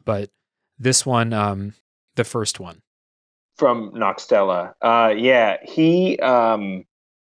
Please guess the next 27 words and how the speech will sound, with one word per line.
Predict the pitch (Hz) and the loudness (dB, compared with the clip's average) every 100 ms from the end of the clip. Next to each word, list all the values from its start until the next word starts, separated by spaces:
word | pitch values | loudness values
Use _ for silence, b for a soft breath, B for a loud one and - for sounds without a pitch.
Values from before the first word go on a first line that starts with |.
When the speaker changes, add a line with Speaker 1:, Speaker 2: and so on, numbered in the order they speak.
| _ _ _ _ | _ _ _ _
Speaker 2:
he, | - 190 - | 0 2 2
the | 135 | 0
first | 131 196 208 208 | 2 4 2 4
time | 190 170 | 2 4
I | 151 | 2
fought | - 147 - | 4 4 4
him, | 143 131 120 110 _ - | 4 2 2 -6 _ -6
I, | 117 113 107 | 0 0 0
I | 110 113 | 0 0
was | 104 98 101 _ | 0 -6 -16 _
severely | - - - 104 92 135 147 135 127 | -16 -10 -4 -4 2 4 4 4 2
underleveled | 113 110 107 104 101 104 104 92 92 - - | 0 0 2 4 4 4 0 0 -8 -18 -4
and | 113 101 | -2 0
I, | 98 98 | -2 -4
I | 98 98 | -2 -2
stumbled | - - - 113 110 107 | -4 -4 0 2 2 0
across | 98 - 107 98 - | 0 2 2 2 0
him. | 107 95 90 _ _ _ _ _ | -4 -4 -8 _ _ _ _ _
His | 135 139 135 | 2 2 0
spectacle | - - 156 147 196 185 131 110 98 95 - | -10 0 0 2 -2 2 4 6 4 0 -4
is, | 101 92 90 - - - | -4 -4 -8 -14 -14 -8
is | 101 | -8
pretty | - - 98 | -6 -2 -2
great. | 85 113 98 92 - | -2 0 0 -2 -2
I | 110 | -2
think | - 185 | 2 0
he's, | 185 196 160 117 - | 2 2 2 0 -10